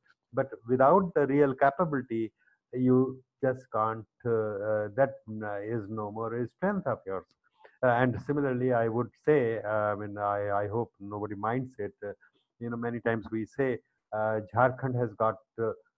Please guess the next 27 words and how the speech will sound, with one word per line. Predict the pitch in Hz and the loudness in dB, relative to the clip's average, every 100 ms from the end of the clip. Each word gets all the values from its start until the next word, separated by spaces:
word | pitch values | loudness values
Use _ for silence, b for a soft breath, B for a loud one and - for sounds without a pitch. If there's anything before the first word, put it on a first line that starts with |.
| _ 107 | _ -4
great | 123 139 139 135 131 131 | 4 8 8 6 2 -6
resources. | 101 95 113 104 - - 92 85 90 | -6 0 2 2 0 -10 -16 -14 -8
There's | 107 90 - | -8 -8 -6
so | 120 | -2
much | 117 110 - | 0 -2 -4
minerals, | 120 127 117 107 98 113 | -4 -4 -2 -4 -4 -8
et | 98 | -8
cetera. | 101 - 98 - b b | -10 -8 -8 -8 b b
But | 143 | -6
the | 147 | -4
point | - 196 208 196 | -2 0 0 0
is, | 175 175 _ _ _ _ | -2 -2 _ _ _ _
who | 190 | 0
is | 233 220 | 2 2
going | 202 190 | 0 0
to | 175 | 0
exploit | 151 - - 170 180 147 | 0 -4 -2 0 0 0
those | 147 127 120 | 0 0 -4
resources? | 110 110 98 - 98 - | -4 -4 -6 -8 -14 -4
If | 135 120 | -4 -2
the | |
Jharkhand | 123 120 127 147 160 156 127 | -6 0 2 2 -2 -4 -4
people | 156 160 - 120 117 110 | -4 -4 -4 -4 -4 0
are | 117 120 | 4 4
not | 120 123 139 165 175 _ - | 4 6 8 6 4 _ 0
having | 135 147 156 | 2 0 -2
the | 135 127 | 0 0